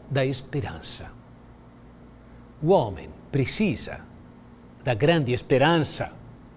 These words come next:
para poder viver o seu próprio presente. A grande esperança que é aquele Deus que possui um rosto humano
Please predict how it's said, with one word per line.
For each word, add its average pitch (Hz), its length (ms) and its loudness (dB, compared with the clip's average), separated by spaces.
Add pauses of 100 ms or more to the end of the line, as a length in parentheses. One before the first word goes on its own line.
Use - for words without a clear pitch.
(420)
para 180 140 12
poder 175 340 6
viver 175 280 8
o 160 60 6
seu 170 220 6
próprio 160 460 4
presente. 143 960 0 (640)
A 170 80 2
grande 190 260 4
esperança 175 680 4
que 165 140 2
é 170 340 8 (200)
aquele 175 380 4
Deus 170 400 8
que 175 140 4
possui 190 580 4
um 170 160 2
rosto 175 480 4
humano 151 540 2